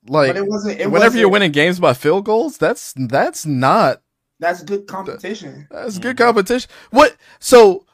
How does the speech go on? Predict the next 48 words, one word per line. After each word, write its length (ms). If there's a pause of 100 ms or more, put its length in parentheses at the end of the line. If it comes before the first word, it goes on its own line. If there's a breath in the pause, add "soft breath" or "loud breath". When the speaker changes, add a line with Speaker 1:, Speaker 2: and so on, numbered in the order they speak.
Speaker 1:
let 140
me 120
ask 160
a 60
question, 400
'cause 160
now 160
I'm 60
getting 160
hyped 260
up. 120 (360)
So 240
would 240
you 260
rather 760
want 420
teams 460
going 240
to 100
the 100
playoffs 360
that 100
are 80
getting 380
blown 520
out 360 (1700)
I 200
would 180
not 260
want 220
that, 320
because 320
at 120
the 80
end 80
of 80
the 60
day, 180
we 160
would 100
be 80
sitting 280
on 100
the 60
show 200
talking 280
about, 240
"Well, 220